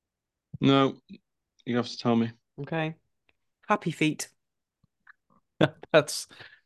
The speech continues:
Speaker 3: okay. That's interesting.
Speaker 2: And also,
Speaker 1: <laughs> Happy
Speaker 2: Babe.
Speaker 1: F-
Speaker 3: And also what?
Speaker 2: Babe.
Speaker 3: Wow.
Speaker 1: Really?
Speaker 2: Yeah, in nineteen ninety-eight.
Speaker 1: I guess just to, like,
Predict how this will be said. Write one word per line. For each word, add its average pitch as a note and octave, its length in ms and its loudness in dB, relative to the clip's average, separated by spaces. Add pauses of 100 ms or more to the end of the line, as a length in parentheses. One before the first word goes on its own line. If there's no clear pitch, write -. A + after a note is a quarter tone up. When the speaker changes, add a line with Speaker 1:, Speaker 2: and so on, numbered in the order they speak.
(160)
Speaker 3:
okay. C#3 400 2 (260)
That's C#3 180 2
interesting. C3+ 480 -4 (440)
Speaker 2:
And C#3+ 180 0
also, - 540 6 (680)
Speaker 1:
<laughs> - 240 -2
Happy C3 260 8
Speaker 2:
Babe. C3+ 120 0
Speaker 1:
F- - 160 -8 (1300)
Speaker 3:
And - 80 4
also D#3+ 200 6
what? - 280 6 (400)
Speaker 2:
Babe. E3 420 4 (680)
Speaker 3:
Wow. F#3 460 8
Speaker 1:
Really? F2 220 -2 (420)
Speaker 2:
Yeah, D#4+ 340 -2 (300)
in B2+ 120 -2
nineteen C#3+ 320 2
ninety-eight. D3 500 0 (580)
Speaker 1:
I B2 60 2
guess E3+ 240 4
just D#3 360 4
to, C#3 140 4
like, B2+ 240 4